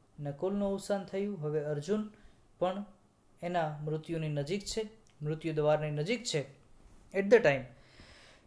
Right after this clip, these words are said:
યુધિષ્ઠિરા remarked, યુધિષ્ઠિરાએ, એણે remarked, લખી નાખો શબ્દ,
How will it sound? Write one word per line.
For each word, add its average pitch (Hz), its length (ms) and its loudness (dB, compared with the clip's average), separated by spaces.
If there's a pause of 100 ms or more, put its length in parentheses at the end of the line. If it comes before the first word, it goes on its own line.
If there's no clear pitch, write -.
(280)
યુધિષ્ઠિરા 175 880 2
remarked, 160 520 2 (260)
યુધિષ્ઠિરાએ, 165 640 2 (640)
એણે 156 380 2 (120)
remarked, 147 580 0 (120)
લખી 160 240 -2
નાખો 185 280 -2
શબ્દ, 165 320 -2